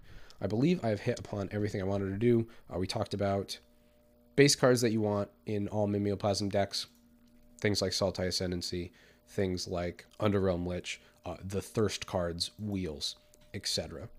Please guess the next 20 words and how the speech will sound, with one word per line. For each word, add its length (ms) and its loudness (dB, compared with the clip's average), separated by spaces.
We 60 -8
talked 220 6
about 220 4
Voltron, 600 0
so 340 0
making 360 0
sure 180 0
that 80 0
you 120 0
have 280 0
a 80 -6
nice 480 -2
layout 580 -4
of 420 -4
keywords, 480 0
hexproof, 540 -8
haste, 440 -2
flying, 420 0
ways 280 2
to 320 0